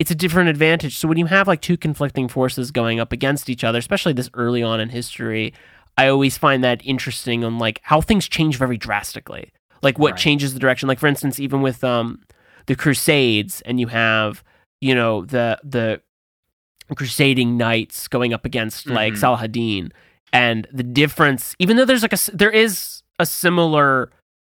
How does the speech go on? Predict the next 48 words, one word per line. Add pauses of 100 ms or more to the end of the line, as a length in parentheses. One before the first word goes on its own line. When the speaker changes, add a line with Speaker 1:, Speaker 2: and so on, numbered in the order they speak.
Speaker 1:
use
of
metal
and
material,
right?
That (220)
it's
not
like,
"Oh,
well,
Saladin's
army
was
using
different, (180)
they
were,
they
weren't
in
chainmail
in
this,
they
were
in
this
type
of
armor,
and
that's
why
they
had
the
advantage
in
the
desert."
And
it's
like,
no,
they
just